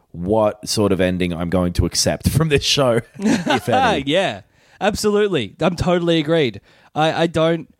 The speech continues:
Speaker 2: I've changed the way I've felt about some of the episodes in revisiting them. I, I, I
Speaker 1: Yeah.
Speaker 2: don't know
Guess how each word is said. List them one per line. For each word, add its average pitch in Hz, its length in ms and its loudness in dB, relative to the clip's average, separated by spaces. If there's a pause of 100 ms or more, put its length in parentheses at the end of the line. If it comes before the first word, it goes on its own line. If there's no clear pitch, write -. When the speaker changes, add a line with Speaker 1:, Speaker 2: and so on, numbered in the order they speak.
(800)
Speaker 2:
I've 185 260 -2
changed 190 440 0
the 170 80 0
way 160 160 2
I've 151 140 0
felt 160 260 0
about 131 400 -2
some 143 220 -4
of 123 60 -4
the 135 100 2
episodes 117 580 -2
in 123 160 -2
revisiting 123 580 0
them. 104 180 -4
I, 110 160 -2
I, 113 140 -4
I 135 80 0
Speaker 1:
Yeah. 87 280 2
Speaker 2:
don't 131 260 0
know 120 680 0